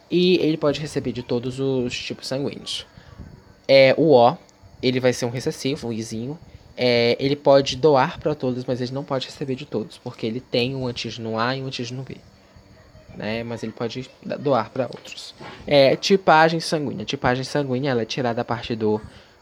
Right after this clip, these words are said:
de duas amostras, uma com anti-A, outra com anti-B, e a presença de quatro tabletes de sangue, você vai pingando e daí descobre.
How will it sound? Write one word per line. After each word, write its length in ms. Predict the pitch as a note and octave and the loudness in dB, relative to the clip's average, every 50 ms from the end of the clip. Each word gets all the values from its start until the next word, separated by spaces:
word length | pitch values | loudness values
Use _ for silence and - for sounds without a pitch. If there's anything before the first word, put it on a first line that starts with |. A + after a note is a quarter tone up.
| _ | _
de 120 | B2+ C3 C3 | -6 -6 -4
duas 280 | A#2 A#2+ A#2 A2 A2+ | 0 0 0 2 2
amostras, 640 | B2+ C3 C#3+ B2+ A2+ A#2 C#3+ D3+ - - D3+ C3 B2 | 2 2 4 4 2 2 2 0 0 -2 -2 -2 0
uma 160 | B2 A#2+ A2 | 0 0 0
com 200 | - - A#2 A2 | 0 0 0 0
anti-A, 520 | G#2+ G#2+ - - - C#3 B2 A#2 A#2+ B2+ B2+ | 0 0 -2 0 2 2 4 4 4 4 4
outra 280 | B2 A#2 A#2 - - | 4 2 0 -2 -8
com 120 | - - G#2+ | -8 -6 -6
anti-B, 440 | G#2 G#2 - D3+ C#3 C3+ A#2+ A#2+ | -6 -4 -6 -4 -2 0 0 0
e 100 | B2+ B2+ | 0 0
a 60 | B2+ B2+ | 0 0
presença 360 | - C3+ B2+ C3 B2 - B2+ | -2 -4 -6 -6 -8 -8 -8
de 140 | A2+ B2+ A#2 | -8 -8 -4
quatro 580 | - A#2 A2 A2 - - - B2+ B2+ A#2 A2 A2+ - - - - | -2 -2 -2 -2 -4 -8 -8 -8 -6 -6 -8 -12 -16 -20 -8 -6
tabletes 420 | - - A2+ A#2+ A2 - - - | -6 -6 -4 -6 -4 -4 -4 -4
de 80 | - - | -4 -6
sangue, 400 | - - - A2 B2 C3 A#2 G2+ | -8 -6 -4 -4 -2 -4 -4 -6
você 240 | G2+ A2 - - | -8 -10 -10 -6
vai 120 | G#2+ G#2+ G#2+ | -6 -6 -6
pingando 440 | G#2+ - C3 C3 A2+ G#2 G#2+ A#2 A#2+ | -6 -8 -10 -10 -8 -8 -8 -8 -8
e 40 | A2+ | -10
daí 360 | A2 G2+ F#2+ - - A2+ A2+ | -10 -10 -8 -6 -6 -6 -6
descobre. 520 | C3 - - - - - A#2 G2+ - - | -8 -12 -16 -8 -2 0 0 0 0 -4